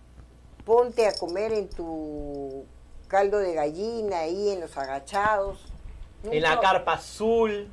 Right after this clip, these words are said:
Speaker 1: Nunca olvides la humildad.
Speaker 2: Ivonne, aquí, eh, ay, Dios mío, acá, este, Jimmy Sanhouse, es el ex de Guy Saraos, nos pone, "Karma es karma, una gran verdad", ¿no? Pero acá también hay un comentario de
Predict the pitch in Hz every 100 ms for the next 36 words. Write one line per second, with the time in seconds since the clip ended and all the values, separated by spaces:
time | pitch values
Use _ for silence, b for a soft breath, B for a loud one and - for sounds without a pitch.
0 | - 233 285 240 196 175 190 240 240 226
1 | 196 147 143 135 135 160 160 156 147 196
2 | 175 - 147 - 196 226 - 156 143 139
3 | - - - - - - - 135 135 -
4 | 123 - - 110 104 - - - - b
5 | b b b - - 143 143 208 220 214
6 | 190 - 196 185 165 196 - 131 - 127
7 | 120 131 - 127 127 135 143 135 135 151
8 | - 117 120 127 127 165 170 170 151 -
9 | - 165 160 139 110 117 123 127 127 127
10 | 123 120 127 151 127 - b b b 135
11 | 151 139 113 - 170 - - 117 139 143
12 | 143 143 160 131 101 131 131 123 131 170
13 | - b b b b - 127 135 143